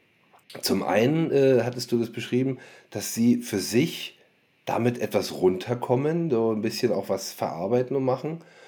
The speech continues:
Und zum anderen finde ich, das sollte ja jeder Mensch irgendwie haben. Nur das ist wiederum,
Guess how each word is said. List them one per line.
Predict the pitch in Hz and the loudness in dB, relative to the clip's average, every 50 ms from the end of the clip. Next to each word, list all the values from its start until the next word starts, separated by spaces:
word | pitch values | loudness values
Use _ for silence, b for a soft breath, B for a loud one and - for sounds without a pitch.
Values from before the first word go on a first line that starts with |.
| B B B B B | B B B B B
Und | - 107 107 107 104 104 101 - | 2 4 4 4 4 0 0 -2
zum | - 101 - | -4 -4 -2
anderen | - 95 107 120 123 123 120 | -2 -2 0 2 2 2 0
finde | 120 - 120 120 127 127 | 0 0 0 2 2 2
ich, | 120 120 120 - - | 2 2 0 -4 -8
das | - 92 - - | -8 -8 -4 -2
sollte | 95 101 107 104 107 | 0 0 0 0 0
ja | 92 | 0
jeder | 87 87 104 131 143 110 | 0 2 2 2 2 2
Mensch | 92 85 87 87 - | 2 0 -2 -4 -4
irgendwie | 90 87 90 85 82 | -6 -4 -2 -2 -2
haben. | - 85 80 85 87 98 117 131 B B B B B B B B B B | -2 -2 -2 -2 -2 -2 -4 -4 B B B B B B B B B B
Nur | 101 104 101 - | 2 2 2 2
das | - - 95 117 123 - - | 2 0 0 0 0 -2 -2
ist | - 139 135 - | -4 -4 -2 2
wiederum, | 139 147 147 147 139 143 151 160 170 175 185 180 - | 2 2 4 4 4 4 4 4 2 0 -2 -4 -8